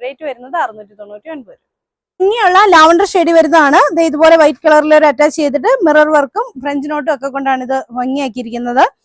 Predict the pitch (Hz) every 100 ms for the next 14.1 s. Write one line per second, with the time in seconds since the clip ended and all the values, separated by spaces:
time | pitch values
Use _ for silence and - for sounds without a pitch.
0 | _ _ - 302 294 285 262 262 277 440
1 | 302 254 262 277 320 247 233 - 220 214
2 | 226 226 247 311 269 269 262 285 254 269
3 | - 254 226 240 240 240 226 254 254 233
4 | 220 220 233 262 302 302 262 226 247 233
5 | 196 233 214 214 330 - _ _ _ 302
6 | 285 262 247 311 427 285 214 220 240 247
7 | 233 190 202 208 214 220 214 226 226 220
8 | 226 226 214 220 339 - 392 381 311 214
9 | 214 269 480 _ _ _ _ _ 262 285
10 | 285 311 294 285 311 302 262 294 285 -
11 | 320 185 - 285 277 294 330 320 294 277
12 | 262 233 269 247 247 240 226 226 233 240
13 | 339 415 277 240 240 240 226 214 233 214
14 | 254